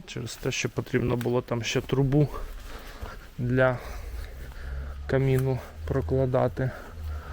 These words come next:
Ну, чи груби. І ось як виглядають ці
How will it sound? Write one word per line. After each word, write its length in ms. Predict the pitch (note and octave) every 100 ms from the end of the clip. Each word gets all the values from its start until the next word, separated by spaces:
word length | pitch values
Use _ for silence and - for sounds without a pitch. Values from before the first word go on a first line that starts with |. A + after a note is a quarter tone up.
| - - - - - - - - -
Ну, 160 | D#3+
чи 140 | A#2+ A2+
груби. 420 | A#2 C3+ B2 A#2+ - - - - - - - - - - - - -
І 100 | D#3+
ось 260 | D#3 C#3+ C3+
як 100 | C3+ B2+
виглядають 680 | A#2+ B2+ A#2 B2+ B2 B2
ці 280 | - - -